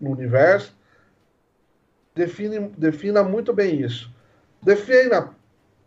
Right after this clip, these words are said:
os, é, vamos dizer assim, os principais protagonistas, que a gente sabe que às vezes tem um só, às vezes tem mais de um, e às vezes tem, né, durante o, o, a escrita tem alguns. Ah,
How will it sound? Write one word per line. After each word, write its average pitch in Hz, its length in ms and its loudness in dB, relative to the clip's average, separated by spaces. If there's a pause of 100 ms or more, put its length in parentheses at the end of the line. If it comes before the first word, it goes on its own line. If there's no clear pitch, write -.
(240)
os, 302 420 0 (400)
é, 180 300 4 (640)
vamos 302 240 -4
dizer 330 40 -4 (180)
assim, 208 140 -14 (520)
os - 180 -10
principais 294 640 2
protagonistas, 233 520 -4
que 208 60 -12
a 190 40 -8
gente 233 240 -16
sabe 185 200 0
que 190 60 -8
às 175 80 -2
vezes 170 140 -12
tem 160 160 -8
um 147 80 -8
só, 269 380 0 (200)
às 151 140 -2
vezes 170 140 -6
tem 170 140 -4
mais 160 260 0
de 202 100 -4
um, 269 140 -2
e 269 80 2
às 226 100 2
vezes 226 160 -4
tem, 226 340 -6
né, 185 220 0
durante 160 420 -4
o, 151 360 -6
o, 147 60 -2
a 139 100 4
escrita 175 400 -10
tem 208 140 0
alguns. 143 440 -4 (1400)
Ah, 208 420 6